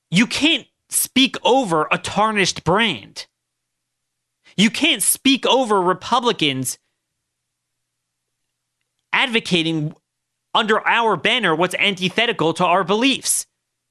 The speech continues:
You're never gonna work. I mean, some of my friends are saying, "We need to take over the Republican Party." That is so old. You can't take it over. First of all, you can't take it over. Second of all, even if you wanted to, we might have a good Republican Party, but you're gonna lose people in the middle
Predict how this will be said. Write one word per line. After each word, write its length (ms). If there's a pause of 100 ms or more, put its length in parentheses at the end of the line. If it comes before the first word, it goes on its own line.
(320)
You're 120
never 460
gonna 180
work. 320 (140)
I 80
mean, 80
some 140
of 20
my 100
friends 260
are 60
saying, 240
"We 140
need 160
to 80
take 240
over 180
the 80
Republican 480
Party." 300 (240)
That 140
is 140
so 360
old. 360
You 140
can't 420
take 240
it 100
over. 240
First 200
of 40
all, 60
you 100
can't 260
take 160
it 60
over. 200 (200)
Second 300
of 80
all, 180
even 240
if 180
you 100
wanted 380
to, 280 (680)
we 160
might 200
have 120
a 60
good 160
Republican 420
Party, 240
but 120
you're 100
gonna 140
lose 420 (180)
people 240
in 60
the 60
middle 480